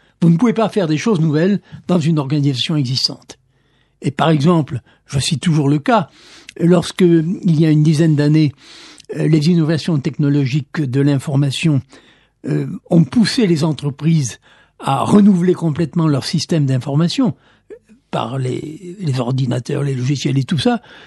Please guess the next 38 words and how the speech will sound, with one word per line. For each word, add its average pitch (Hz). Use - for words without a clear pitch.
euh, -
on 175
s'est 190
rendu 156
compte 160
assez 143
rapidement, 139
au 160
bout 131
d'une 156
dizaine 139
d'années, 185
que 190
bien 180
souvent, 196
elles 202
s'étaient 180
arrêtées 160
en 165
route. 214
C'est-à-dire, 185
elles 170
étaient 196
suréquipées 196
en 165
moyens 175
d'information, 156
mais 185
elles 185
n'avaient 175
pas 160
restructuré 175
les 139
rôles, 170
les 165
compétences, 156
les 170
responsabilités, 147